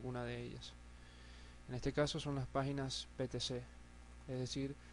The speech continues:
pagos por clic, de sus iniciales o de sus siglas en inglés, Pay to Click. Eh, a una de las páginas a la,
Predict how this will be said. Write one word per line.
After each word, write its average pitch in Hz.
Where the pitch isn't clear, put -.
pagos 127
por 123
clic, 160
de 160
sus 160
iniciales 135
o 127
de 123
sus 131
siglas 127
en 127
inglés, 135
Pay 131
to 123
Click. 120
Eh, 123
a 120
una 156
de 175
las 143
páginas 139
a 123
la, 123